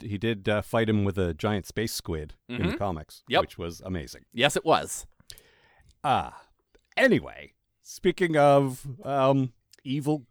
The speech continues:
Speaker 1: guys with the voice, nothing like that.
Speaker 2: Amazing. Amazing
Speaker 1: Uh, the
Speaker 2: segue. God,
Speaker 1: Yeah.
Speaker 2: we're good at this.
Speaker 1: Yeah,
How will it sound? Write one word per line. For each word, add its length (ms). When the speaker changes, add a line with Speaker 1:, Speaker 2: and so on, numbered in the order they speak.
Speaker 1:
guys 380
with 140
the 60
voice, 420
nothing 480
like 240
that. 240
Speaker 2:
Amazing. 500
Amazing 400
Speaker 1:
Uh, 80
the 140
Speaker 2:
segue. 240
God, 140
Speaker 1:
Yeah. 180
Speaker 2:
we're 60
good 120
at 80
this. 300
Speaker 1:
Yeah, 260